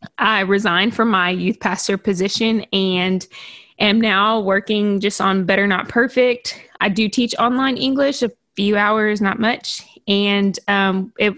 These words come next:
turned out to be really good timing because we're pregnant with our second baby and it has been a tough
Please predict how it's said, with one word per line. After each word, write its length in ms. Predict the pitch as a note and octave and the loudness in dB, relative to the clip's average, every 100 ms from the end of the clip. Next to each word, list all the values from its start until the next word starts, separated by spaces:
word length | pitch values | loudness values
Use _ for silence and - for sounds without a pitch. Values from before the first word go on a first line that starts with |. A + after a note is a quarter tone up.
| - | -2
turned 220 | A3 G#3+ | 0 0
out 100 | G#3+ | -2
to 60 | - | -4
be 220 | G3+ F#3+ | -4 -2
really 340 | F#3 F#3+ G3 G3 | 0 2 2 0
good 180 | F#3+ | -2
timing 420 | F#3 G3+ G3 F#3 F3+ | -2 0 0 0 -2
because 340 | F3+ G3 F3+ | -2 -2 -2
we're 240 | F#3+ F#3 F#3 - - - _ | 0 -2 -4 -14 -20 -20 _
pregnant 400 | B3+ C4 C4 A#3+ | 0 2 2 0
with 220 | G#3+ A3 | 0 0
our 200 | - G3+ | 0 0
second 460 | G3 - A#3+ A#3 G3 | 0 -2 0 -2 -2
baby 540 | G3 F#3+ G3 G3 G3 - | 0 0 0 -2 -4 -2
and 520 | G3 F#3 F#3 F3+ F3+ | 0 0 0 0 -2
it 100 | A#3+ | -2
has 160 | G#3 F#3+ | -2 -2
been 140 | G3 | 0
a 80 | F#3 | -2
tough 220 | - F#3 | 0 -2